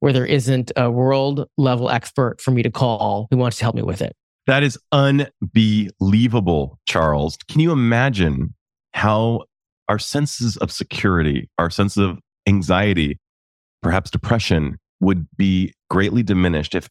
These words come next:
Speaker 2: everyone had that perception of
Speaker 1: Mm-hmm.
Speaker 2: perceived support, as I'm going to call it, that are people out there.
Speaker 1: Yeah.
Speaker 2: And I'm wondering what happened to you individually. You described something roughly akin to an imposter syndrome-like phenomenon where,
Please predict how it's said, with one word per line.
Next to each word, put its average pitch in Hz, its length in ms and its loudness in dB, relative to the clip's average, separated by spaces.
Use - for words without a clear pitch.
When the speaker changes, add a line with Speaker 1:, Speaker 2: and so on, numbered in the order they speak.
Speaker 2:
everyone 117 520 0
had 78 720 0
that 90 340 0
perception 101 640 0
of 82 360 0
Speaker 1:
Mm-hmm. 120 260 -2
Speaker 2:
perceived 123 560 0
support, 71 420 -2
as 76 80 -2
I'm 76 140 0
going 73 200 0
to 71 60 -2
call 73 320 -2
it, - 180 -6
that 82 340 -2
are 90 80 -2
people - 500 -2
out 92 200 -2
there. 67 340 -4
Speaker 1:
Yeah. 214 220 0
Speaker 2:
And 107 160 2
I'm 110 140 2
wondering 143 280 2
what 127 100 0
happened 107 340 0
to - 100 -4
you - 120 -4
individually. 80 800 0
You 85 380 2
described 90 460 0
something 92 520 0
roughly 120 340 2
akin 90 300 0
to 90 160 2
an 85 80 2
imposter 85 460 -2
syndrome-like 78 840 0
phenomenon 82 760 2
where, 82 480 2